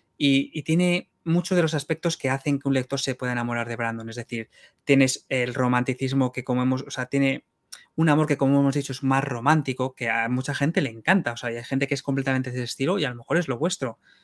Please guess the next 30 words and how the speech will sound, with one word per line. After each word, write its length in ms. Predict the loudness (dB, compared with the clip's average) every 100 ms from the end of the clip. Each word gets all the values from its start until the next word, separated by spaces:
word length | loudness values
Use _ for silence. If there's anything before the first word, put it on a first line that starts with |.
| _ -4
Tenemos 260 | 0 0
también 340 | 2 0 0 -4 _ _
un, 140 | -4 -2
eh, 360 | 0 -2 -4 -6
el, 440 | -8 -8 -8 -12 -10
el 140 | -2
mundo, 320 | 2 4 2
que 80 | 0
es 80 | -2
maravilloso, 580 | 0 0 0 0 0 -2
tenemos 340 | -4 -4 -6
el 60 | -8
sistema 380 | -10 -4 -2 0
de 80 |
magia, 300 | 0 -2 -2
que 80 | -6
es 100 | -6
increíble, 580 | -6 -2 0 2 2 -2 -6 -20 _ -6
y 80 |
podéis 280 | 2 4 4
empezar 340 | 2 0 2 2
a 60 |
ver 120 | 2
esas 180 | 0 -4
conexiones 440 | -4 -6 -4 -4 -4
que 100 | -8
decíamos 320 | -6 -6 -8
del 100 | -12
Cosmere. 360 | -10 -6 -8 -10 _
Entonces, 480 | _ -12 -8 -8 -8